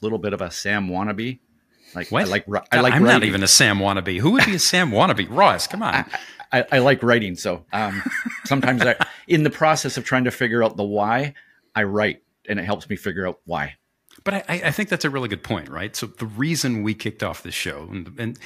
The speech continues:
Speaker 2: it, it grew out of conversations, you and I have known each other for several years, and, and it grew out of conversations we had about the reasons behind why we make the choices we do. And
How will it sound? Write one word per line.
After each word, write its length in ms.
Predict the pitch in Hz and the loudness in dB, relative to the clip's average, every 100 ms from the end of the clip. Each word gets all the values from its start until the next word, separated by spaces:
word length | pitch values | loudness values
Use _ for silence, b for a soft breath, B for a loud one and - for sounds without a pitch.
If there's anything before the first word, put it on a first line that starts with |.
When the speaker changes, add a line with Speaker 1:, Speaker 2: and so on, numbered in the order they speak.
| B B | B B
Speaker 2:
it, 180 | 147 - | -8 -6
it 120 | 120 | -2
grew 220 | 131 151 | 2 4
out 120 | 120 | 2
of 80 | 104 | 2
conversations, 680 | 117 101 95 104 98 98 - | -2 -4 -4 -4 -4 -6 -2
you 80 | 127 | 2
and 80 | 120 | 2
I 40 | |
have 120 | 101 | 2
known 180 | 104 98 | -2 -4
each 140 | 87 | -6
other 120 | 90 87 | -8 -10
for 80 | |
several 300 | - 85 80 | -10 -10 -12
years, 300 | 69 71 90 | -14 -12 -12
and, 160 | 92 85 | -12 -12
and 100 | 101 | -12
it 140 | 107 107 | -10 -4
grew 180 | 123 | -2
out 80 | 131 | 0
of 60 | 107 | -4
conversations 600 | 104 95 95 90 98 95 | -6 -8 -8 -10 -10 -8
we 160 | 202 165 | -8 -6
had 220 | 80 82 | -8 -8
about 300 | 87 98 - B B B - | -4 -4 -6 B B B -8
the 80 | |
reasons 580 | 120 107 156 170 180 151 | -4 0 0 2 0 -2
behind 680 | 135 123 - 85 80 80 78 - | -2 -4 -4 -6 -6 -10 -12 -12
why 360 | 85 82 80 90 | -8 -8 -8 -10
we 120 | 92 | -10
make 260 | 78 76 - | -10 -14 -14
the 80 | |
choices 460 | - 73 67 - - | -14 -14 -16 -16 -16
we 80 | 104 | -8
do. 260 | 208 95 | -6 -6
And 80 | 69 | -8